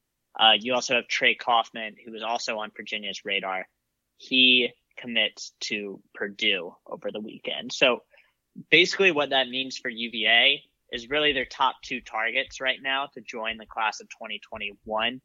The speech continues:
is shooting guard Trevor Keels and center Efton Reed. So both of these guys, top twenty-five guys, Trevor Keels, twenty-four seven has him, um, at number sixteen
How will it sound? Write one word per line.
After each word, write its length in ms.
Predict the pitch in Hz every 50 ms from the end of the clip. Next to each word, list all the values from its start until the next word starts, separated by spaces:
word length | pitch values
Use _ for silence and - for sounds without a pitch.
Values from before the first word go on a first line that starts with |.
| _ _ _ _ _ _ _ -
is 480 | 110 110 104 101 101 101 - - - _ -
shooting 420 | - - - 139 127 127 120 123
guard 420 | 117 117 113 110 113 110 113 -
Trevor 400 | - - - 123 117 104 110 104 - -
Keels 580 | - - - 127 120 127 135 147 165 - - - _ _ _ _ _ _ _ _ _ _ -
and 520 | 117 120 117 117 113 113 110 110 107 107 - _ _ _
center 720 | - - - - - 135 127 123 123 120 117 113 113 117 - _ _ _ _ -
Efton 400 | 113 113 - - 110 101 101 98
Reed. 420 | 101 101 98 87 - 98 127 156 - _
So 400 | - - 135 120 117 110 - - - - -
both 220 | 131 135 139 -
of 60 | 135 127
these 200 | 135 127 - -
guys, 580 | 131 120 120 117 117 117 113 110 - - - _ _ -
top 200 | - 135 - -
twenty-five 500 | - - 135 127 120 - 127 113 110 - _ -
guys, 420 | 113 113 113 113 110 107 - - -
Trevor 260 | - 139 123 117 110 - -
Keels, 520 | - 127 120 117 113 113 113 107 - - _ _ - -
twenty-four 580 | 135 120 113 - _ 127 117 110 110 107 104
seven 500 | - - - - 113 110 110 110 110 107 104 -
has 300 | 117 110 107 104 - - -
him, 360 | 113 107 107 104 104 107 - _ _ _ _ _ _ _ _ -
um, 460 | - 104 104 101 95 92 90 92 104 - _ _ _ _ _ _ - - _ _ -
at 120 | 110 107
number 240 | 107 117 113 104 104
sixteen 800 | - - - 120 - - - - - 139 120 117 113 113 107